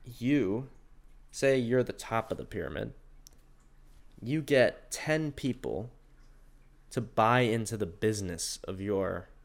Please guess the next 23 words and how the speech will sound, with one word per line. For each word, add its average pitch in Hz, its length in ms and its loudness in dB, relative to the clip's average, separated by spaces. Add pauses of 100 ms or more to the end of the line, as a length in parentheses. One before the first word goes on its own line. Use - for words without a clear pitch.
(160)
fake - 380 -4
product - 520 -4 (120)
or 117 180 2
your, 98 540 -2
it - 60 -20
doesn't 139 160 -2
have 117 100 -2
to - 60 -14
be 95 60 -6
fake, - 380 -4
it - 60 -20
could - 100 -12
just 95 160 -10
be 92 80 -6
bullshit, - 640 -6
you - 100 -8
know, 90 140 -8
like 80 160 -8
some 95 140 -10
sort 90 180 -6
of, - 80 -8
like, - 320 -8
uh, - 220 -10